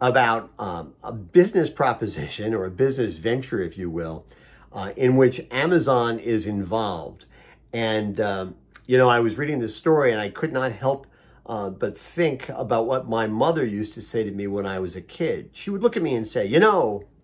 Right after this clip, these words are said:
young man, the world does not revolve around you." Now, I'll be honest with you, I was the oldest of seven.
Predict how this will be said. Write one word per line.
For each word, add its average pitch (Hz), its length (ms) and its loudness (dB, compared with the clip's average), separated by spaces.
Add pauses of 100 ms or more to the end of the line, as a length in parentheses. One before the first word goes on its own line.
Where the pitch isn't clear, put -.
(800)
young 104 240 -4
man, 101 400 -4 (1040)
the 175 80 4
world 233 480 8
does 180 220 4
not 175 360 4
revolve 127 640 2
around 98 460 -2
you." 80 360 -12 (280)
Now, 76 240 -16 (160)
I'll - 80 -12
be 110 120 -6
honest 90 220 -8
with 85 80 -12
you, 78 80 -14 (140)
I 123 80 2
was 123 120 2
the 117 60 0
oldest 107 320 0
of 104 80 -10
seven. 127 420 -8